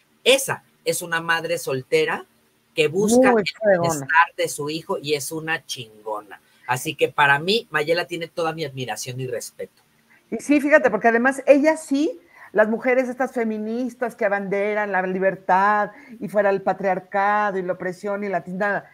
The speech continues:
Speaker 2: y lo único que hacen es andar marchando y haciendo desmán y medio, y que yo voy como la mujercita esta que se presentó, y yo hablo,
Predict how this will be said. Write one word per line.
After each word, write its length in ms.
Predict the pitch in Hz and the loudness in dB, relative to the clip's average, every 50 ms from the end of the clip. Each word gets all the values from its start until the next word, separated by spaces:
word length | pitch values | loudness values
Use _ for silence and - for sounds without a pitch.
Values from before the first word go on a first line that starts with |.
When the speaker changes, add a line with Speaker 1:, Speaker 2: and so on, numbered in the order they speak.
| _ _ - | _ _ -10
Speaker 2:
y 60 | 185 | -6
lo 100 | 190 202 | -2 -2
único 280 | 214 226 247 240 247 240 | 0 0 0 -2 -2 -2
que 100 | - 220 | -2 -4
hacen 200 | 214 - 208 202 | -6 -6 -8 -8
es 220 | 208 208 196 - | -8 -8 -6 -8
andar 240 | 214 202 185 190 185 | -6 -2 -2 -2 -2
marchando 480 | 180 190 190 185 - 196 175 185 180 165 | -2 -6 -8 -8 -8 -6 -6 -6 -6 -6
y 80 | 156 | -6
haciendo 340 | 143 139 - 170 180 196 - - _ _ _ _ _ _ _ _ - - - | -6 -6 -6 -4 -4 -4 -4 -6 _ _ _ _ _ _ _ _ -20 -8 -2
desmán 360 | - 175 143 170 190 185 202 | 0 0 0 2 -2 0 0
y 40 | 208 | -2
medio, 440 | 208 214 208 190 196 180 175 160 _ _ _ _ - | -2 -2 -2 -2 -2 -2 -4 -4 _ _ _ _ -12
y 120 | - 175 | -10 -6
que 120 | - 214 | -4 -2
yo 120 | 196 208 202 | -2 0 2
voy 200 | 214 220 214 202 | 2 2 2 0
como 160 | - 196 202 | -2 -2 -2
la 120 | 196 190 190 | 0 0 0
mujercita 420 | 196 190 - 202 190 - 208 190 - | -2 -4 -8 -8 -10 -10 -10 -18 -16
esta 120 | - - 202 | -10 -10 -10
que 100 | _ - | _ -10
se 100 | - 180 | -20 -14
presentó, 640 | - - 165 - - 160 165 - - 175 180 185 | -10 -10 -10 -6 -6 -8 -6 -4 -2 2 2 2
y 80 | 190 175 | 2 2
yo 180 | 180 180 180 | 2 2 4
hablo, 300 | 175 180 175 190 185 180 | 4 4 2 0 -2 -4